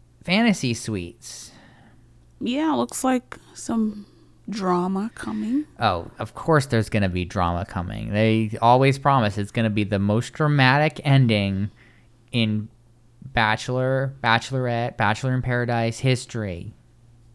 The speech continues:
Speaker 1: The history of the world. This is gonna be more dramatic than World War Two. <laughs> They, they really like to, to promise that. I don't know. I,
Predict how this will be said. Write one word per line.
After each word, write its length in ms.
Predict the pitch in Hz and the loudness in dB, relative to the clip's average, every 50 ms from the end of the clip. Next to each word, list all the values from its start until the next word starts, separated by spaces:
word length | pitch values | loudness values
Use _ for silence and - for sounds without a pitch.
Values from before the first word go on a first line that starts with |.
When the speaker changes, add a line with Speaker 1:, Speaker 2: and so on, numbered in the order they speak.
| - - - - - - - - - - - - - _ - - - - | -20 -20 -20 -20 -20 -20 -20 -20 -20 -20 -20 -20 -20 _ -20 -20 -14 -8
Speaker 1:
The 80 | 123 | 0
history 340 | 113 147 156 139 - - 156 | 2 2 2 2 2 4 4
of 120 | 151 143 139 | 4 4 4
the 80 | 147 | 2
world. 680 | 135 127 131 139 135 135 131 123 110 101 85 - - - - _ _ _ _ _ _ - - - - - - - - - - | 2 4 6 8 8 8 8 6 4 0 -2 -6 -12 -20 -20 _ _ _ _ _ _ -20 -20 -20 -20 -20 -20 -20 -20 -10 -8
This 180 | 120 113 - | -8 -6 -4
is 140 | - 131 127 | -4 -4 -2
gonna 160 | - 139 135 | 0 2 2
be 120 | 131 123 120 | 4 4 4
more 280 | 123 127 127 135 143 | 4 4 6 6 6
dramatic 680 | 139 139 - 151 143 135 131 131 135 139 139 135 135 - | 6 4 2 2 4 4 4 4 4 2 0 0 -4 -4
than 200 | - 117 117 120 | -4 -2 -2 0
World 260 | 120 127 127 127 127 120 | 2 4 4 4 2 2
War 200 | 120 123 120 117 | 2 2 2 2
Two. 460 | - - 123 117 107 98 92 92 107 - - - _ _ _ _ _ _ _ - - - - - - - | 0 -2 -2 -2 0 -2 -4 -6 -8 -12 -20 -20 _ _ _ _ _ _ _ -20 -20 -20 -20 -12 -8 -6
<laughs> 60 | 330 - - - - - - - - - - - - - - - - - - - - - - - - - - - - - - - | -6 -6 -8 -14 -18 -18 -18 -18 -20 -20 -20 -20 -20 -20 -20 -20 -20 -20 -20 -20 -20 -20 -20 -20 -20 -20 -20 -20 -20 -20 -16 -8
They, 360 | - 117 117 117 120 117 120 | -4 -2 0 0 0 0 -2
they 300 | 110 120 120 117 120 127 | -2 -2 -2 0 0 0
really 340 | 127 127 131 135 135 135 135 | 2 2 4 6 6 6 6
like 380 | 131 127 123 123 123 - - - | 6 4 4 2 2 0 -4 -4
to, 400 | - 131 127 123 123 120 117 120 - - - | -2 0 2 2 2 0 -2 -6 -12 -14 -10
to 160 | 123 - 120 | -6 -6 -6
promise 600 | 110 - - - 110 107 107 104 101 98 92 - - | -6 -6 -6 -4 -2 -2 -2 -2 -4 -6 -8 -8 -8
that. 520 | 98 90 85 82 82 - - - - - - - - - - - - - - - - - - - - - - - _ _ - - - | -8 -6 -6 -6 -8 -10 -12 -16 -18 -20 -20 -20 -20 -20 -20 -20 -20 -20 -20 -20 -20 -20 -20 -20 -20 -20 -20 -20 _ _ -20 -20 -8
I 120 | - 135 127 | -2 0 2
don't 120 | 117 110 | 2 2
know. 200 | 95 87 85 85 - | 2 0 -2 -2 0
I, 480 | 117 123 123 123 123 120 123 123 123 | 2 4 4 4 2 2 0 -2 -4